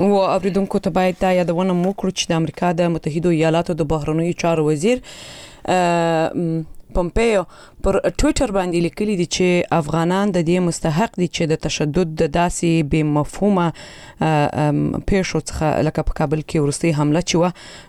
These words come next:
نور، اه، خلاص سي او دغه ته یو، اه، پای پیدا سي. اه، پومپیو لیکلي دي چې، اه، ما کابل ته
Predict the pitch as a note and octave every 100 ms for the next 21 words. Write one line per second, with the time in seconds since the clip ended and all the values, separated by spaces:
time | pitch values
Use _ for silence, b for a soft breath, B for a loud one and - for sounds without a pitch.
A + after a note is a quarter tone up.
0 | F#3+ F#3 F#3 E3 E3 D#3+ D#3 - C#3+ -
1 | F3+ G#3+ - - G3 F3+ B B B D#3+
2 | D#3+ D#3 D3+ D3+ D#3 D3+ D3+ - D3+ D3
3 | - D3 C#3+ - G3+ G3+ D3 - - E3
4 | D3+ E3+ - G3+ G#3 - E3 - E3 D3
5 | E3+ D#3+ D#3 - F#3+ F#3 F3 - F3 B
6 | B B B D#3 D#3 E3 E3 - D3+ D3+
7 | G#3 D3+